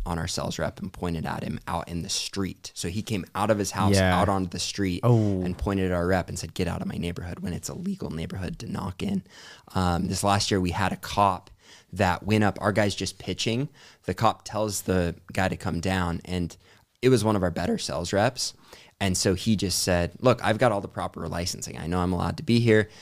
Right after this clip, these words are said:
Speaker 1: That was actually a customer. She wanted to sign up with me. So can you let me get about my day? Like, I'm not doing anything wrong. Here's
Speaker 2: Yeah.
Speaker 1: my license. He's like, "No." And he's like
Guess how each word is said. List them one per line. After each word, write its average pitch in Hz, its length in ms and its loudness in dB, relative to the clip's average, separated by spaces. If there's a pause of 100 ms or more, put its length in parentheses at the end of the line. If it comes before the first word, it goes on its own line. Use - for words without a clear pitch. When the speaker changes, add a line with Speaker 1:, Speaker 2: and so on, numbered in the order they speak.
(200)
Speaker 1:
That 101 140 2
was 101 120 -8
actually 95 260 -6
a 85 40 -10
customer. 95 360 -4
She 90 140 -4
wanted 87 180 0
to - 80 -4
sign 85 180 -2
up 87 140 -2
with 85 200 -6
me. 82 180 -4
So 82 300 -4 (280)
can - 140 -4
you - 40 -2
let 82 120 -2
me 87 80 -4
get - 160 -4
about - 200 -4
my - 120 -8
day? 87 320 -4
Like, - 300 -10 (220)
I'm 82 160 -6
not 87 200 -6
doing 82 200 -6
anything 87 240 -8
wrong. 107 240 4
Here's 107 160 4
Speaker 2:
Yeah. 92 60 4
Speaker 1:
my 92 80 4
license. 92 500 -6 (360)
He's - 120 -2
like, 90 120 0
"No." 90 440 0
And 95 100 -2
he's 87 140 0
like 87 220 -4